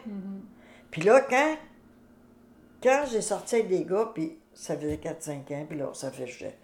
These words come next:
Speaker 2: OK ? Puis à un moment donné, j'ai compris pourquoi je pleurais quand un gars m'avait laissé. J'étais toute seule dans, dans mon appartement de la rue de Mers.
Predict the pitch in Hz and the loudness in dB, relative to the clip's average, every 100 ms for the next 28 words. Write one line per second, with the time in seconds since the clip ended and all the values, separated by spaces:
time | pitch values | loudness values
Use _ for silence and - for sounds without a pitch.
0 | _ _ - 160 196 196 - _ _ _ | _ _ -16 -6 -6 -6 -14 _ _ _
1 | _ - - - _ _ - - - 160 | _ -20 -20 -20 _ _ -16 -12 -8 -4
2 | 165 180 208 226 277 359 349 247 214 202 | 0 4 4 6 4 4 0 2 4 4
3 | 277 311 202 - 285 311 - 220 196 185 | 2 -2 -4 4 6 6 4 4 6 6
4 | 214 254 294 - - - - - - - | 4 4 2 -6 -20 -20 -20 -20 -20 -20
5 | _ _ _ _ _ - 240 262 220 190 | _ _ _ _ _ 0 2 4 2 6
6 | 247 240 208 208 196 - 196 175 - _ | 6 6 6 4 4 0 -4 -4 -12 _
7 | _ _ _ _ _ _ _ _ _ _ | _ _ _ _ _ _ _ _ _ _
8 | - - - 196 - - 311 262 214 202 | -18 -10 0 0 0 6 8 8 6 2
9 | 190 185 185 233 269 - 233 208 233 208 | 0 0 2 2 2 0 2 2 2 2
10 | 185 170 175 170 208 | 2 0 0 0 -2